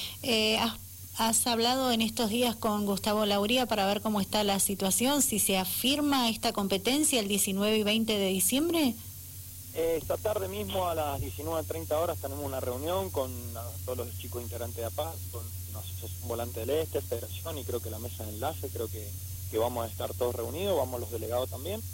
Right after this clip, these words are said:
Speaker 1: Bien.
Speaker 2: Eh, así que bueno, tenemos una reunión que bueno, medianamente se va a terminar de clarificar medianamente la, la, la idea esta.
Speaker 1: Ujú.
Speaker 2: Eh, no te sé decir si se hace la carrera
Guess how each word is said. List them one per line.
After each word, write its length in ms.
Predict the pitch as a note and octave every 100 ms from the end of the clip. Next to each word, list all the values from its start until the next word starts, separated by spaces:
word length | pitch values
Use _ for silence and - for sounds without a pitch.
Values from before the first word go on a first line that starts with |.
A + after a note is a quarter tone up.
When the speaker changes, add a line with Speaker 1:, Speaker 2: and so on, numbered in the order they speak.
| -
Speaker 1:
Bien. 260 | G3+ F3+ D#3+
Speaker 2:
Eh, 280 | B2 A#2+ A#2
así 220 | B2+ -
que 80 | G3
bueno, 260 | G#3 E3+ D#3
tenemos 260 | - D#3+ F3+
una 140 | E3+
reunión 360 | D3+ D3 E3+ G3
que 140 | -
bueno, 220 | C#3+ D3 C3
medianamente 560 | B2 C3 C3 C3+ - B2+
se 100 | A#2+
va 220 | B2 B2+
a 60 | A#2+
terminar 480 | B2 A#2 A#2 C3
de 180 | B2 A#2+ - - - - -
clarificar 580 | B2+ A#2+ - - C3+
medianamente 580 | C#3+ B2+ B2+ B2 B2 B2+
la, 180 | A#2 A2 A2 -
la, 240 | B2 A2+ A2+
la 140 | A#2
idea 340 | B2 C#3 C3
esta. 260 | F3+ F3 G3 G#3 -
Speaker 1:
Ujú. 300 | G3+ F#3+ C#4
Speaker 2:
Eh, 500 | - A#2+ A#2 A2+ - - C3+
no 120 | D3
te 220 | C3 B2+ -
sé 80 | C#3
decir 340 | B2+ - C3+ - -
si 100 | C3
se 160 | - A#2+
hace 220 | C3 C3+
la 100 | A#2+
carrera 400 | A2+ C3 C3+